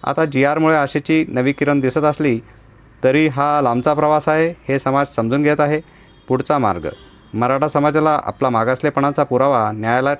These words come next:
ठामपणे सिद्ध करावा लागेल. गॅझेटियर आणि ऐतिहासिक नोंदी या प्रक्रियेला मदत करतील, पण राजकीय पातळीवर ही लढाई पुढे चालूच राहणार आहे.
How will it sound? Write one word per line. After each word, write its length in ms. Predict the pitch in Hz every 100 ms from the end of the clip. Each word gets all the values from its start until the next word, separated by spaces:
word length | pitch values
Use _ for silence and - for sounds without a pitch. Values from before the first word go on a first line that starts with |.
| -
ठामपणे 340 | 131 135 139
सिद्ध 240 | 135 95 127
करावा 340 | 147 147 151
लागेल. 280 | 147 147 151 - - - - 104
गॅझेटियर 460 | 113 143 160 180
आणि 200 | 170 160
ऐतिहासिक 440 | 143 135 139 131 139
नोंदी 400 | 135 147 151 117
या 120 | 120
प्रक्रियेला 440 | 123 127 - 139 147
मदत 220 | 117 104 -
करतील, 280 | 104 90 80 80 - - -
पण 100 | 113
राजकीय 360 | 117 117 - 160
पातळीवर 520 | 143 135 160 151 117
ही 280 | 117 - 123
लढाई 180 | 127 151
पुढे 200 | 147 147
चालूच 360 | 120 123 143
राहणार 240 | 147 151 151
आहे. 420 | 151 156 -